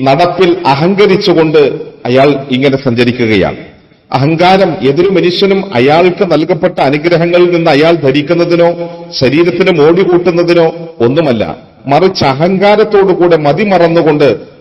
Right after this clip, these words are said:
തനിക്ക് കിട്ടിയ നിഅമത്തുകളിൽ മതിമറന്നുകൊണ്ട് അയാൾ സഞ്ചരിച്ചു. ആ സഞ്ചരിക്കവേ അള്ളാഹു അവനെ ഭൂമിയിലേക്ക് ആഴ്ത്തിക്കളഞ്ഞു എന്ന് മഹാനായ റസൂലുള്ളാഹി സ്വല്ലല്ലാഹു അലൈഹി വസല്ലമ തങ്ങൾ നമ്മളെ പഠിപ്പിക്കുകയാണ്. അഥവാ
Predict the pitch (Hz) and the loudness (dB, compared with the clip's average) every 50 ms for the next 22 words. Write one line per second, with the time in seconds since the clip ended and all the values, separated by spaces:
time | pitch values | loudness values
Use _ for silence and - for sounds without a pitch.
0 | - - 123 135 156 - 175 170 151 151 147 - 156 156 151 147 147 - - 156 | -4 -2 0 0 0 -2 -2 -2 -2 -2 -2 -2 0 0 2 2 0 0 0 0
1 | 185 185 190 190 165 175 170 160 151 147 143 139 165 202 196 180 175 165 160 165 | 0 0 0 0 0 2 2 2 2 0 0 0 0 0 0 2 2 2 2 0
2 | 151 147 151 151 147 143 131 113 - - - - - - 113 120 131 139 151 147 | 2 2 2 2 2 2 2 0 -2 -6 -18 -16 -6 -2 0 0 2 2 0 0
3 | 143 123 113 110 120 117 110 101 - 107 90 78 - - - - - _ - 120 | -2 -4 -4 -2 -2 -2 -2 -4 -4 -4 -4 -6 -6 -10 -18 -20 -14 _ -4 -4
4 | 131 135 - 127 127 143 147 147 - - 135 123 127 123 113 110 - - - - | -2 -2 -2 -2 -2 -2 -2 -2 -2 -2 0 0 2 0 0 -2 -4 -6 -12 -10
5 | - - 117 120 131 143 147 139 139 139 143 135 123 - - 123 123 139 143 139 | -6 -4 -4 -2 0 2 2 2 2 0 0 -2 -2 -2 -2 -2 0 0 0 0
6 | 139 127 127 151 170 185 180 170 156 151 147 147 147 151 147 143 135 117 104 - | 0 0 0 2 2 2 2 2 2 2 2 2 0 0 0 0 2 0 -2 -4
7 | - - - - 135 131 139 165 185 214 202 - - 233 190 - 175 165 160 156 | -8 -8 -6 -2 0 0 2 2 2 0 -2 -4 -4 -4 -2 0 0 2 2 2
8 | 151 147 143 139 143 135 139 139 131 120 107 - - - - - 113 113 117 135 | 2 2 2 2 2 0 0 0 0 0 -2 -4 -8 -16 -10 -6 -6 -2 0 0
9 | 135 135 131 131 127 123 123 127 - 131 131 127 123 127 127 123 120 - 131 120 | 0 2 2 2 2 2 0 -2 -4 -4 -4 -2 0 0 0 -2 -2 -2 -2 0
10 | 127 123 120 123 117 107 120 123 127 151 139 135 127 127 - - 127 123 127 123 | 0 2 2 0 0 0 0 0 0 0 0 0 -2 -2 -2 -2 0 0 0 0
11 | 123 117 - 127 113 120 113 101 - - - - - 107 110 - 127 - - 110 | 0 0 0 -2 0 0 0 -2 -2 -6 -14 -6 -2 0 0 2 2 0 0 -2
12 | 110 190 - 120 - 107 101 98 101 92 85 73 - - - - - - 123 123 | -2 -2 -4 -4 -2 0 0 2 2 0 0 -2 -4 -10 -18 -20 -8 -4 -2 0
13 | 135 135 139 143 143 | 0 2 2 2 2